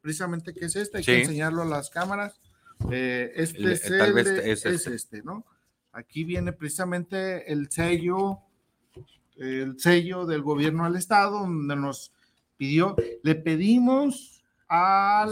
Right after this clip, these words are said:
Speaker 2: C
Speaker 1: gobierno,
Speaker 2: gobernador.
Speaker 1: al C gobernador,
Speaker 2: <clears throat>
Speaker 1: eh, la petición de cumplimiento al apoyo a las personas con discapacidad en el estado de Jalisco. Están los,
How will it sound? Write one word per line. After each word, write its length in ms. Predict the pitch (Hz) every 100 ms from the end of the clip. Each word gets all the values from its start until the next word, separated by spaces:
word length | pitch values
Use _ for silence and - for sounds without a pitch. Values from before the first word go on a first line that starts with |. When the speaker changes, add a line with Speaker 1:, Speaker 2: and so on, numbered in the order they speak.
| 214
Speaker 2:
C 120 | 139
Speaker 1:
gobierno, 420 | 127 131 123 113 107
Speaker 2:
gobernador. 160 | 120 151
Speaker 1:
al 480 | 170 202 247 240 -
C 220 | 185 180
gobernador, 920 | 190 170 156 147 143 190 226 254 247 -
Speaker 2:
<clears throat> 320 | 190 226 -
Speaker 1:
eh, 380 | 202 151 147 151
la 200 | 156 160
petición 440 | - 156 180 196
de 120 | 214
cumplimiento 720 | 196 170 156 151 175 185 -
al 120 | 202 165
apoyo 600 | - 190 202 202 208 180
a 80 |
las 300 | 175 196 190
personas 580 | - 156 - 180 185 175
con 320 | - 214 220
discapacidad 880 | 220 208 - 185 156 - 151 175 170 - _ _
en 140 | 156 170
el 120 | 156
estado 360 | 151 170 175
de 60 | 175
Jalisco. 460 | 139 147 156 - 147
Están 440 | - 190 214 233
los, 280 | 214 -